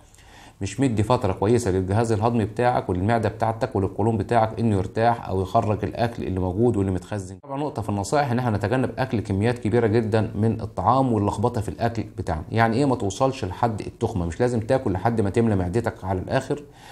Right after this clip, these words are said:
وكمان اللخبطه واكل اصناف كتيره جدًا في نفس الوجبه. بنشوف طبعًا الاوبن بوفيه والوجبات المفتوحه، وان احنا نحط اكتر من صنف على الاكل وننوع ونلخبط كتير، ونختم كمان بالحلويات وراها بعد الاكل. بعد الاكل ما ناكلش حلويات خالص، لان الحلويات هتساعد على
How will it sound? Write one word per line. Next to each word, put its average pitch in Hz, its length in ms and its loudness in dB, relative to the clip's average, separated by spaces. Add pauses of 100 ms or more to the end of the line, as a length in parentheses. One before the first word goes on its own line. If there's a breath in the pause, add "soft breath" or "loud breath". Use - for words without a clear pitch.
(120)
وكمان 127 300 0
اللخبطه 117 500 4
واكل 117 260 -2
اصناف 123 380 -2
كتيره 113 280 0
جدًا 107 340 2
في 95 120 -2
نفس 110 400 -2
الوجبه. 90 400 -2
بنشوف 120 340 -2
طبعًا 120 340 2
الاوبن 107 460 2
بوفيه 120 360 4
والوجبات 98 480 2
المفتوحه، 117 580 -2
وان 110 220 2
احنا 110 160 -2
نحط 113 300 -4
اكتر 113 280 -2
من 90 140 -2
صنف 107 340 0
على 92 200 0
الاكل - 320 -2 (560 loud breath)
وننوع 123 480 6
ونلخبط 113 480 2
كتير، 147 400 2
ونختم 123 560 2
كمان 110 360 0
بالحلويات 104 560 2
وراها 107 260 4
بعد 98 220 2
الاكل. - 260 -12 (400)
بعد 127 220 4
الاكل - 320 0
ما 101 100 0
ناكلش 117 340 -2
حلويات 110 440 0
خالص، 147 340 2
لان 92 140 0
الحلويات 101 420 -2
هتساعد 117 500 0
على 117 320 2